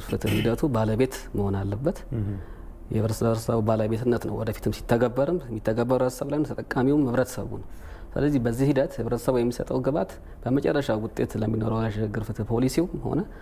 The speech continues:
Speaker 1: ኋላ ላይ ደግሞ ፖሊሲ ሲተገበር ለሚመጡ ውጤቶች ትልቅ አንድምታ ያላቸው በመሆኑ እንግዲህ ቅድም እንዳልን በተለያዩ የሀገሪቱ ክፍሎች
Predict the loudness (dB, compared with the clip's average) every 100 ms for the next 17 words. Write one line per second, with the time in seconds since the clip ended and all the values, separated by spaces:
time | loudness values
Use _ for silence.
0 | -12 0 2 4 2 0 0 -4 -4 -10
1 | -4 -2 0 0 2 2 2 0 -2 -2
2 | -2 -4 -2 2 2 2 2 2 2 0
3 | 0 -4 -2 0 0 0 0 0 -2 -4
4 | -10 -14 -14 -12 -4 0 0 2 2 4
5 | 4 4 2 0 0 2 2 2 0 -4
6 | -8 -8 -2 0 0